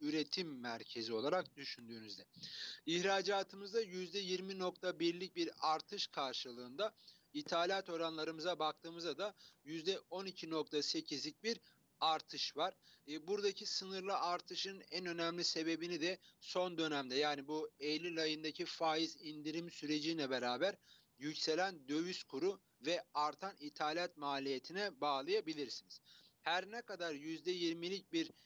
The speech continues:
ihracat artışınız olsa da bakın rakamlar ne söylüyor değerli hocam? İhracatımız bahsedilen dönemde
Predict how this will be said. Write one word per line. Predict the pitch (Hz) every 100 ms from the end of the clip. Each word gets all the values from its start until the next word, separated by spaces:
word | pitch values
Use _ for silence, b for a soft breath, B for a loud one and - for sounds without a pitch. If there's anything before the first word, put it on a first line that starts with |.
| b -
ihracat | 151 160 170 160 190 185
artışınız | - 156 156 - 156 170 185 175 - _
olsa | 151 160 156 208 175
da | 151 - B -
bakın | 170 185 160
rakamlar | 160 - 165 170 170
ne | 170 170
söylüyor | - 131 127 127
değerli | 131 131 127
hocam? | 120 110 - B B B B B -
İhracatımız | 180 185 190 180 190 180 196 208 196 156
bahsedilen | 185 190 180 156 151 147 143
dönemde | 165 143 131 160 190